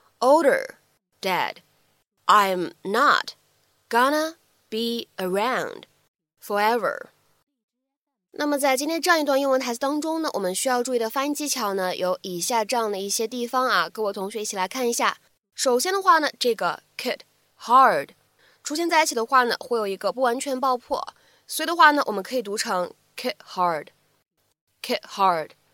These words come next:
好，再来看一下第二处，but here's。那么这样的两个单词呢，出现在一起，咱们呢，还是会有一个不完全爆破的处理，可以读成是but here's，but here's，but here's。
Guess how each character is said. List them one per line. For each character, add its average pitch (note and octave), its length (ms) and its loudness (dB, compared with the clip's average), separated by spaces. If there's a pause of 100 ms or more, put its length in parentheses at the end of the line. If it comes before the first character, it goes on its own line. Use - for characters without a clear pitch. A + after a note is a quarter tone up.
(420)
好， - 280 4
再 E4 100 0
来 E4 80 6
看 E4+ 160 -2
一 E4 40 -4
下 E4 160 0
第 D#4+ 100 -2
二 E4 180 8
处， A#3 340 -2 (320)
but F#3 200 0 (420)
here's。 G#3 480 0 (460)
那 E4 120 -2
么 E4 120 0
这 E4 140 -2
样 G4 140 6
的 D4 140 2
两 G3 180 -2
个 F3 80 -4
单 A#3+ 180 -2
词 C4 120 -6
呢， A#3 100 -2
出 D4+ 160 -4
现 D4+ 160 -2
在 B3+ 180 2
一 A#3 60 -2
起， - 280 -4
咱 F#3+ 140 -6
们 G#3+ 100 -4
呢， G#3+ 140 0
还 G3 200 -6
是 C4 120 -4
会 C#4+ 140 0
有 A#3+ 100 2
一 G#3 80 -4
个 G#3 220 0
不 B3 120 -8
完 B3+ 180 0
全 B3+ 180 -4
爆 B3+ 160 2
破 C4+ 160 -4
的 A3+ 100 0
处 A3 200 -4
理， F3 220 -8 (380)
可 - 140 -8
以 C#4 100 -2
读 A3 140 -4
成 A#3+ 240 -4
是 - 220 -2 (420)
but G3 220 0
here's，but - 1600 -4
here's，but - 1600 -6
here's。 G3+ 500 -2